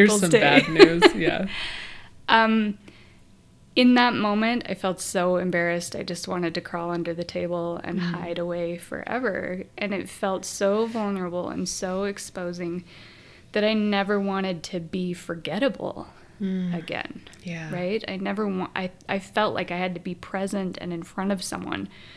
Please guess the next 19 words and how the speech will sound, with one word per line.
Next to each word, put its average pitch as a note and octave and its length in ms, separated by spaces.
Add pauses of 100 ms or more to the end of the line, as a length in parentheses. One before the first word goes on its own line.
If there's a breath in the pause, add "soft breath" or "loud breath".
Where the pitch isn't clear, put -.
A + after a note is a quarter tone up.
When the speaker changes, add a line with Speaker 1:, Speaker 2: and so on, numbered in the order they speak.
(400 loud breath)
Speaker 2:
for F#3 200
them E3+ 200
to G#3 140
know. C4+ 160
So G3+ 160
that's A3 340
what G3+ 140
happened A3+ 540
to - 240
me. E3+ 420
Speaker 1:
Mm-hmm. D#3+ 320
Speaker 2:
How G#3 220
I G#3 100
learned G#3+ 360
to - 100
be F3+ 160
safe C4 580
within D#3+ 480
that, - 480